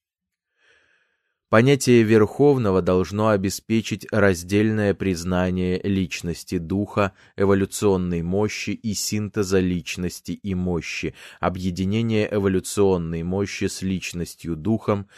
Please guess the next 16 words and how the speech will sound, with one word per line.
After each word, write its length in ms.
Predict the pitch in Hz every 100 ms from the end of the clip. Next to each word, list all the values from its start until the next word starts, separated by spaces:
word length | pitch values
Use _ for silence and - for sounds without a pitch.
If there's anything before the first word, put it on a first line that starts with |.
| -
и 140 | - 110
господство 880 | 113 101 - - 107 - - 104 -
личности 760 | 101 98 - - 92 - 90
Духа 520 | 76 87 87 - 85 -
над 280 | 92 85 82
мощью. 680 | 85 71 - - - 71 - _ _ _ _ _ _ _ - _ _
Дух 320 | 107 135 131
в 80 | -
конечном 560 | - 98 90 - 95 92
счёте 480 | - 117 117 113 95
исходит 560 | - - 107 101 95
из 260 | 107 87 82
рая 420 | 85 92 95 95
и 220 | - 90
через 500 | - - 90 87 -
Хавону. 680 | - 90 90 82 73 69